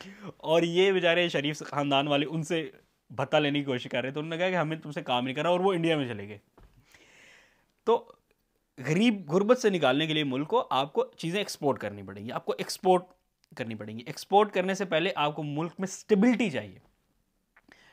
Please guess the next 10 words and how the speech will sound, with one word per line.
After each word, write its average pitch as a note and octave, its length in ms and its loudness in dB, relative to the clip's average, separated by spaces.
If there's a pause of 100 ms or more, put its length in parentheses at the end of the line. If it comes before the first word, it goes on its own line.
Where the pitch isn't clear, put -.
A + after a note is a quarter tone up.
(120)
कोई F#3 120 6
ऐसी F#3+ 220 4
हुकूमत D#3+ 400 -2
आए E3 140 0
जो F#3 80 -2
पाँच E3 400 0
दस E3 180 4
साल A2+ 300 -4 (140)
हुकूमत A#2 340 -8
रहे, D3+ 220 -2